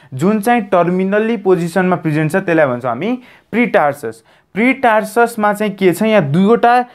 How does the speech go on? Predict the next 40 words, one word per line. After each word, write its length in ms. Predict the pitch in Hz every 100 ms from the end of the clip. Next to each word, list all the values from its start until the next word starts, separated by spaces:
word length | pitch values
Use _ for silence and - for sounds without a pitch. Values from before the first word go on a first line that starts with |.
| - _ 160
यहाँ 120 | 190
मैले 300 | 196 196 202
यस्तो 280 | 190 208 165
स्ट्रक्चर 400 | - 185 185 190
देखाएको 300 | 175 165 165
छु, 80 |
जुन 160 | 180 175
चाहिँ 180 | 175 202
क्लज 600 | 202 175 180 190 165 147
जस्तो 300 | 151 151 156
लागिरहेछ, 500 | 139 139 139 139 220
होइन? 320 | 214 156 220 233 - - -
So, 80 | 196
there 240 | 147 165 226
is 180 | 262
the 100 | 254 254
presence 400 | 226 202 220 196
of 100 | 240 233 - -
two 180 | 151 139 139
claws, 320 | 151 220 226 - _ 147
जसको 400 | 190 202 - 254
बिचमा 560 | 170 185 - 196 202
एउटा 440 | 214 180 190 196 214
हेयरी 640 | 190 131 147 175 185 214 -
एडेसिभ 580 | 170 165 165 196 190 -
प्याड 360 | 151 147 151 143
प्रेजेन्ट 360 | 147 143 151
हुन्छ। 240 | 127 131 139 240 247 - - - -
त्यसको 400 | 208 - - 240
नाम 260 | 196 156
यहाँ 260 | 147 185 202
बिचमा, 520 | 175 160 165 180 233 220
ठ्याक्कै 220 | 165 156
यो 140 | 190 170
दुईटाको 360 | 156 160 156
बिचमा, 260 | 147 143 170
जस्तो 220 | 160 165
यदि 200 | 165 160
हामी 220 | 156 139
यो 220 | 160 180